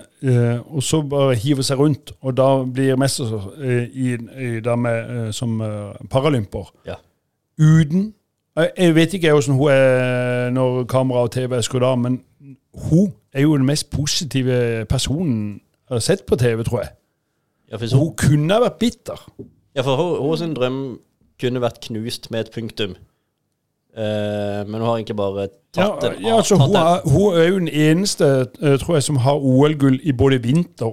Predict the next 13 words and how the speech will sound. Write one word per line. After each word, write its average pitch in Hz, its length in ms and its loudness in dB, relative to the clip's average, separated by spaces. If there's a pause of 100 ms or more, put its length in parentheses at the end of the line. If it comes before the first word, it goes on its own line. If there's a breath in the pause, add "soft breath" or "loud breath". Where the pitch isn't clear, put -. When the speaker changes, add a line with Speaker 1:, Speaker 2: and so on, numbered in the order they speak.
Speaker 1:
og 131 160 2
sommer. 123 520 0 (840)
Speaker 2:
Ja. 110 340 -4 (540 loud breath)
Speaker 1:
Eh, 165 120 0
det, 175 140 2
det, 170 340 0
det, 156 160 0
det 139 40 2
er 147 80 4
jo 233 60 4
helt 156 200 4
sånn 135 160 0
sinnssykt. 147 600 -2